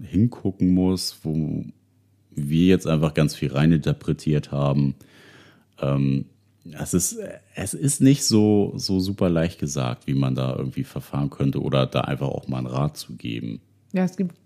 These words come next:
Speaker 2: auch da wieder kein richtig und kein falsch.
Speaker 1: Nee.
Speaker 2: Aber ich hab's am Anfang schon gesagt, ich rufe trotzdem nochmal wieder dazu auf, wenn es Menschen gibt, die in ähnlichen Situationen sind, meldet euch gerne und, ähm, wir vernetzen euch da miteinander, weil dieser Austausch,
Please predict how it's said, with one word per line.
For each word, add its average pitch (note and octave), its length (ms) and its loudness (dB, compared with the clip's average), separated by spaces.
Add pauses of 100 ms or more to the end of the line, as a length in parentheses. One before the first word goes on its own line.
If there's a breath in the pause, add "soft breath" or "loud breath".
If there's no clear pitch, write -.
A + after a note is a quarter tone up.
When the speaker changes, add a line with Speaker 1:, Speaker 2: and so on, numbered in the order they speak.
(160)
Speaker 2:
auch - 200 -8
da F3+ 280 2
wieder F#3+ 200 4
kein F3+ 220 2
richtig F3+ 320 0
und F3 140 0
kein F3+ 180 2
falsch. G3+ 380 0
Speaker 1:
Nee. - 120 -12
Speaker 2:
Aber G3+ 420 4 (240 loud breath)
ich - 100 0
hab's - 260 0
am F3+ 120 2
Anfang G#3 320 4
schon G3+ 160 4
gesagt, F#3 320 4
ich - 180 -10
rufe F#3 240 -4
trotzdem - 760 2
nochmal G3+ 280 4
wieder G3 180 2
dazu F#3+ 600 0
auf, G3+ 300 2 (460 loud breath)
wenn F#3+ 300 6
es C4+ 120 0
Menschen G#3+ 360 4
gibt, A#3+ 200 4
die G#3 120 2
in F3 80 0
ähnlichen A3 480 4
Situationen G3 720 4
sind, F3 240 6 (300 loud breath)
meldet G#3+ 560 6
euch - 240 2
gerne A3+ 760 4
und, G3 580 6
ähm, F#3+ 520 6
wir G#3 480 4
vernetzen G#3 580 6
euch D3+ 280 2
da D3 120 2
miteinander, C#3+ 720 -2
weil E3 140 2
dieser E3+ 320 0
Austausch, G#3+ 880 4